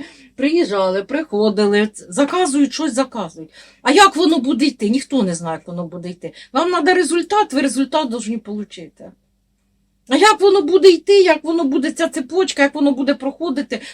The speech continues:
цього ніхто не знає, я не знаю. Воно должно вас по голові не вдарити, дуже крепко, примерно,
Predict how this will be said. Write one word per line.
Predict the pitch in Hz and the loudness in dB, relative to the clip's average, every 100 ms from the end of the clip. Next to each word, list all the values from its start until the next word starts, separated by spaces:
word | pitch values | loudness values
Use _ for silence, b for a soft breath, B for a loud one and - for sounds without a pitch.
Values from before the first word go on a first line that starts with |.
| B | B
цього | - 277 | -2 0
ніхто | 339 311 311 | 0 -2 -2
не | 330 269 | -2 0
знає, | 262 262 | 2 2
я | 220 180 | 2 -2
не | 170 | -6
знаю. | - 170 143 - 208 _ _ _ _ _ _ _ _ _ _ - | -14 -16 -18 -20 -20 _ _ _ _ _ _ _ _ _ _ -2
Воно | 349 403 | 2 4
должно | 320 302 381 | 6 6 6
вас | 392 466 | 6 4
по | - 392 | 2 2
голові | 392 370 349 381 | 4 4 6 4
не | 381 | 4
вдарити, | 277 349 330 320 - 285 262 - | 0 2 2 0 -2 -2 -2 -6
дуже | 226 285 311 | -4 -2 -2
крепко, | 277 285 240 - | 0 0 0 -8
примерно, | 220 233 233 220 202 | -8 -4 0 0 -2